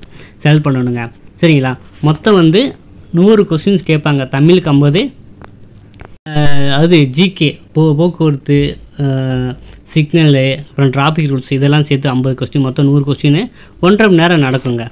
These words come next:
சரிங்களா? So இதுக்கு வந்து பார்த்தீங்கன்னா, ஏற்கனவே நிறைய தடவை பார்த்துட்டோம். இப்போ உங்களுக்கு ஓ எம் ஆர் சீட்டை வந்து எப்படின்னு உங்களுக்கு ஓப்பன் பண்ணி காமிக்கிறேன். So உங்களுக்கு ஒரு ஐடியா வரும், ஓகேவா? So ஓ எம் ஆர் சீட் வந்து இந்த மாதிரி தாங்க இருக்கும்.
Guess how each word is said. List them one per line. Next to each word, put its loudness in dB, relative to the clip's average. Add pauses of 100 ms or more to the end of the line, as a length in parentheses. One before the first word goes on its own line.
சரிங்களா? -2 (680)
So -2
இதுக்கு 2
வந்து 4
பார்த்தீங்கன்னா, 2
ஏற்கனவே 2
நிறைய 2
தடவை -2 (120)
பார்த்துட்டோம். -2
இப்போ -4
உங்களுக்கு 2
ஓ 0
எம் 0
ஆர் 0
சீட்டை -4
வந்து 0
எப்படின்னு -2
உங்களுக்கு -6
ஓப்பன் -4
பண்ணி -6
காமிக்கிறேன். -8 (280)
So -2
உங்களுக்கு 2
ஒரு 0
ஐடியா 0
வரும், -8
ஓகேவா? -2 (960)
So -2 (120)
ஓ 6
எம் 2
ஆர் 2
சீட் -6
வந்து 0
இந்த -4
மாதிரி -4
தாங்க -4 (100)
இருக்கும். -8